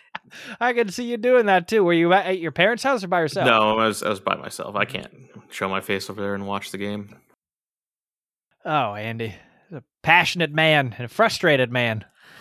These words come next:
Speaker 1: <laughs> He's watching his Clippers.
Speaker 2: Yep. So that was, that was during the first round where they really struggled to beat Dallas, but they, they ended up doing it. And then, if you remember, uh, they did win their second round matchup too. Uh, it only cost them their best player,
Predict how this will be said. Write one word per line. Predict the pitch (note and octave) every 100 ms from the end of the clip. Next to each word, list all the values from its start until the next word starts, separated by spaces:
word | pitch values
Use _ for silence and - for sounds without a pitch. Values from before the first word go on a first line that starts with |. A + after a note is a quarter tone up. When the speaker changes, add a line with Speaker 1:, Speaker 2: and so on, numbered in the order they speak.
| -
Speaker 1:
<laughs> | - C#3+ - -
He's | C#3 B2+
watching | C3 C#3 C#3+
his | B2
Clippers. | - C#3+ B2+ G#2+ - _ _ _ -
Speaker 2:
Yep. | A#2 C3 C3+ -
So |
that | A#2 D3
was, | C#3
that | A#2+ F3+
was | C#3+
during | C3 B2+
the | G#2
first | - C3+ C3+
round | G#2 G2 G2 A2 - -
where | G2+ F#2+
they | G2 F#2+
really | A2 C#3 A#2+
struggled | - B2 A2+ G#2 F#2+
to | G#2+ F#2
beat | F#2+ G#2 G2
Dallas, | F#2+ F#2+ F#2+ F#2+ -
but | F#2 F#2
they, | F2+ F2+ F#2+
they | G2
ended | F#2+
up | G2
doing | G2+ A#2 D3
it. | B2+
And | A2+
then, | A2 A#2 A#2 _ _ _ _ _ _ _
if | -
you | G#2+
remember, | G#2+ C#3 D#3+ D#3+
uh, | F2 G#2 G#2+ A2
they | F#2+
did | G#2+ C#3+
win | E3 D#3 E3 B2+
their | A2
second | G#2 D3+ F#3+ C3+
round | F#2+ F#2+
matchup | F#2+ F#2+ F#2
too. | - G3 G2+ G2+
Uh, | F2 F#2
it | G2
only | A2 B2+
cost | - C#3 C3 -
them | B2+
their | A2+
best | G2+ A2+ - -
player, | B2+ A2 G#2+